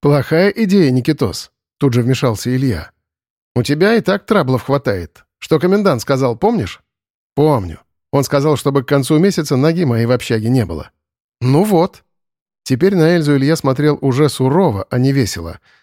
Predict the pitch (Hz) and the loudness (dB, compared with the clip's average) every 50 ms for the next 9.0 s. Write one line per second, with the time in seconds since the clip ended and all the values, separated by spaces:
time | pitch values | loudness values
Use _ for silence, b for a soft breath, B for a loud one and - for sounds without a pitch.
0 | b _ - - 139 135 131 131 131 - 131 131 123 143 143 127 - 135 120 117 | b _ -4 0 0 2 2 0 0 -2 -2 -2 0 0 0 0 0 -2 -2 0
1 | 131 127 120 123 123 110 - 120 120 107 - 180 185 - - - 165 160 156 147 | 0 0 2 2 0 0 0 -2 -2 0 0 0 -2 -2 -2 -2 0 0 2 2
2 | 156 151 - 151 139 143 143 139 139 127 117 135 143 131 120 131 127 117 b b | 0 0 0 -2 -2 0 0 2 2 2 2 0 0 0 0 0 -2 -2 b b
3 | b b b b b _ 120 120 147 165 165 151 - - - 143 135 - - 131 | b b b b b _ 0 0 2 2 0 -2 -4 -2 -2 -2 -2 0 -2 -2
4 | 120 - - 143 139 131 - - - 160 160 - 160 156 131 123 117 110 - 127 | -2 0 0 0 2 0 0 0 -2 -4 -2 -2 -2 -2 0 0 -2 -2 -2 -4
5 | 120 - - 120 123 120 113 101 87 80 82 - - _ _ _ _ _ _ _ | -6 -4 -4 -2 -2 -2 -2 -4 -6 -8 -10 -14 -18 _ _ _ _ _ _ _
6 | _ _ - 120 117 113 110 120 135 143 139 131 143 139 - - 131 127 123 - | _ _ -2 0 0 0 2 2 2 2 2 0 0 -2 -2 -2 -2 -2 -2 -4
7 | 165 - - - _ - - - 131 127 123 127 127 127 127 127 123 110 113 117 | -8 -10 -12 -20 _ -20 -8 -4 -4 -2 0 0 2 2 2 0 0 0 -2 -2
8 | 110 110 110 107 107 120 120 127 131 120 98 - 120 127 123 120 107 90 78 76 | -2 -2 -2 -2 -2 0 0 2 0 0 0 -2 -2 -2 -2 -2 -4 -4 -6 -10